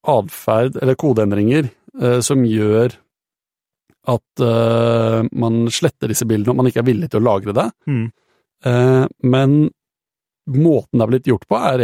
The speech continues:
Speaker 1: egentlig sånn at det er kompatibelt med det som var der fra før. Eh, så hvis man ønsker å klippe det av, så vil man måtte koordinere og få overbevist folk om å gjøre en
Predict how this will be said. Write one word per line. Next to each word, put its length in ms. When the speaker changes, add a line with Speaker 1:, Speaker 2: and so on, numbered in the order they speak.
Speaker 1:
egentlig 340
sånn 160
at 100
det 120
er 80
kompatibelt 640
med 100
det 140
som 100
var 160
der 100
fra 120
før. 240
Eh, 460
så 160
hvis 220
man 180
ønsker 400
å 160
klippe 320
det 80
av, 320
så 140
vil 100
man 160
måtte 480
koordinere 560
og 80
få 80
overbevist 480
folk 220
om 80
å 20
gjøre 160
en 60